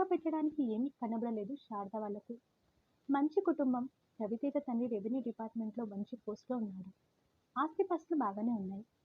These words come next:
పెద్ద కొడుకు పెళ్లి భార్యతో లండన్లో ఉంటున్నాడు.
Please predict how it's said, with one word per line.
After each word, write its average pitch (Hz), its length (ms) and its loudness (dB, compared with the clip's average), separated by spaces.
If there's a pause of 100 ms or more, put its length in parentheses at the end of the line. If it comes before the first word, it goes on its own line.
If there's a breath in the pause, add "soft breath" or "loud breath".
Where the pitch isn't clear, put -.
(320)
పెద్ద 208 180 -2
కొడుకు 247 300 0
పెళ్లి 220 300 -2
భార్యతో 214 440 -4
లండన్లో 202 420 -4
ఉంటున్నాడు. 196 480 -6